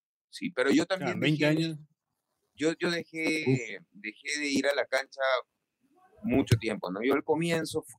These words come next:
Speaker 1: eh, iba, em, pero más que nada por, por, por estar con mis amigos. Yo siempre el fútbol lo, lo he, lo he tenido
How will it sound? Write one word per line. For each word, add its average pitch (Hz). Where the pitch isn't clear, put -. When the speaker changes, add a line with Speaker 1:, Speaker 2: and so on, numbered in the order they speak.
Speaker 1:
eh, -
iba, 139
em, 98
pero 151
más 240
que 277
nada 269
por, 220
por, 147
por 139
estar 185
con 214
mis 180
amigos. 135
Yo 202
siempre 220
el 208
fútbol -
lo, 156
lo 123
he, 139
lo 139
he 156
tenido 170